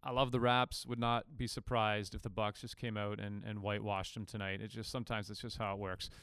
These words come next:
Uh, so anyway, if Anunoby gets the minutes, I do like him. Chris Boucher, his price is back up again, seven point two.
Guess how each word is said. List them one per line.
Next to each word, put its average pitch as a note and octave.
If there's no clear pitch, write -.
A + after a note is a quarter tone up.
Uh, A2+
so F3+
anyway, D3+
if A2
Anunoby D3
gets C#3+
the C3+
minutes, C3
I C3+
do B2
like A#2+
him. G2
Chris G#2+
Boucher, C3
his F#2+
price A2+
is G#2
back A#2+
up C#3+
again, G#2+
seven A#2
point A2+
two. C#3+